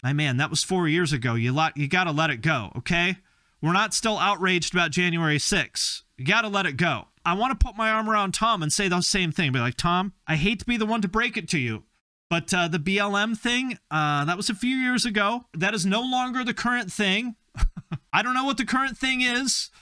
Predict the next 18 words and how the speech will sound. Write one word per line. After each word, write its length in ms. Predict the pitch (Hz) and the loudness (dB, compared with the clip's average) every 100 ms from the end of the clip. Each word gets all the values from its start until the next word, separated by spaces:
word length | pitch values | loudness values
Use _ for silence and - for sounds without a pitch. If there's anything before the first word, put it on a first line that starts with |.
| _ - | _ -2
because 280 | 190 190 | 0 2
I 100 | 208 | 2
have 120 | 214 180 | 2 2
better 240 | 226 240 | 0 0
things 280 | 226 196 - | 0 0 0
to 80 | 180 | 2
do 140 | 196 | 2
with 120 | 190 | 2
my 140 | 175 170 | 0 2
life 440 | 160 160 160 - | 2 0 -2 -4
than 180 | 175 175 | -2 2
know 160 | 185 196 | 2 2
what 260 | 190 190 | 2 0
Facebook 500 | - 208 202 - 202 | 0 0 0 0 -2
dads 340 | - 175 180 151 | 2 2 2 0
are 120 | 170 | 0
outraged 600 | 165 196 165 160 151 - | 0 0 0 0 0 0
about 380 | 156 147 151 | 0 0 -2